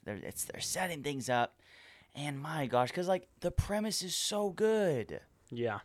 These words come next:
Speaker 1: It's such a good premise.
Speaker 2: Yeah.
Speaker 1: You know? Um, and it's like, you know the writer has it in them to
Speaker 2: Mm-hmm.
Speaker 1: do a good job.
Speaker 2: Well, the first one's good because it's so condensed. They're
Speaker 1: Mm.
Speaker 2: only allowed to work in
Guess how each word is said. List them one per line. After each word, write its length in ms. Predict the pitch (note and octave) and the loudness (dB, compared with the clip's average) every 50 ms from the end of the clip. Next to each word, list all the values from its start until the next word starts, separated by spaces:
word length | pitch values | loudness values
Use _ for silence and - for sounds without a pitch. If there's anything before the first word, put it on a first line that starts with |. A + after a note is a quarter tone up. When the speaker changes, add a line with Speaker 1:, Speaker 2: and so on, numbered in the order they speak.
| - | -2
Speaker 1:
It's 200 | - F#3+ G3+ - | 0 0 0 2
such 320 | - - - G3 G3+ - G3 | 2 4 6 6 6 6 2
a 60 | G3 | 2
good 220 | F3+ G3+ G3 - - | 4 4 2 2 2
premise. 720 | - F#3+ F#3 F#3+ F3+ D#3 A#2 - - - - - - - _ | 0 2 2 2 2 0 -2 -2 -4 -6 -6 -6 -8 -8 _
Speaker 2:
Yeah. 260 | - C3 C3 A#2+ G2+ F#2+ | 8 10 10 10 10 8
Speaker 1:
You 100 | - C3+ | 4 2
know? 320 | C#3+ D3 D#3 D#3 D#3 D#3 - - - - - - _ _ _ - | 2 4 6 4 4 2 0 -6 -16 -20 -20 -20 _ _ _ 2
Um, 440 | C#3+ D3 D3 C#3+ C3+ B2 A2+ G#2+ - _ _ _ _ _ _ _ _ _ _ - - - - - - - - - - _ _ _ | 4 6 6 6 4 2 -2 -4 -8 _ _ _ _ _ _ _ _ _ _ -20 -20 -20 -20 -20 -20 -20 -20 -20 -20 _ _ _
and 440 | - D3 D3+ D#3 D3+ D3+ D3 C#3+ B2+ - - _ | -2 0 2 4 4 4 2 2 -2 -8 -12 _
it's 80 | - B2+ | 0 2
like, 200 | F3 E3+ C#3+ C3+ | 2 2 2 0
you 80 | D3 D3 | -2 -2
know 440 | D3 D3+ F3 G#3 A#3 A3 G3+ F3+ D3+ | 2 2 4 4 2 2 0 -4 -4
the 200 | A#2+ C#3 D3 C#3+ | 0 0 0 2
writer 420 | C3+ B2 C3+ D3 E3 E3 D3 C3+ A#2 | 2 0 0 -2 0 0 0 0 0
has 380 | - - - - D#3 D#3 C#3+ C3 | 0 -4 -4 -4 -4 -6 -6 -4
it 80 | B2+ C3+ | -4 -2
in 160 | D3 C#3+ B2 | -2 -2 0
them 220 | G#2+ F#2+ G2 F#2+ | -2 -2 -4 -4
to 100 | - - | -2 0
Speaker 2:
Mm-hmm. 160 | C3 B2 B2 | 2 4 4
Speaker 1:
do 160 | A2+ D3 C#3 A#2+ | 2 2 0 -2
a 40 | |
good 200 | G#2 - G#2 F#2+ | -2 -4 -6 -6
job. 260 | - F#2 F2+ F2+ E2+ F#2+ - - - - - | -4 -4 -2 -2 -2 -4 -4 -6 -8 0 8
Speaker 2:
Well, 100 | D3+ E3 | 12 12
the 80 | D#3+ D#3 | 12 12
first 260 | - B3+ B3+ - - | 12 10 8 8 6
one's 180 | B3+ G3+ C#3 - | 4 4 4 4
good 280 | - D3 G3 B3 G3+ | 6 8 8 8 8
because 240 | C#3+ C#3+ - F3+ D#3 | 6 2 2 2 0
it's 140 | C3+ - - | 0 2 4
so 200 | - - G3+ F#3 | 4 6 6 4
condensed. 640 | - E3+ C#3+ A#2+ D3+ F3 D#3 - - - - - - _ _ _ _ _ _ _ _ _ | 4 2 2 4 4 4 4 2 -2 -6 -8 -10 -14 _ _ _ _ _ _ _ _ _
They're 240 | - - C3+ C#3+ C#3 | 6 10 10 10 10
Speaker 1:
Mm. 40 | - | 8
Speaker 2:
only 260 | D#3+ F3 F#3+ G3 G3 | 6 4 6 6 8
allowed 200 | E3 D3 D#3+ F3 | 8 10 10 8
to 80 | D#3+ C3+ | 8 6
work 320 | B2 D#3+ G3+ F#3+ - - | 6 6 6 6 4 2
in 380 | - C#3 C#3+ C#3 B2 A2+ G#2+ | 0 0 2 2 0 -2 -4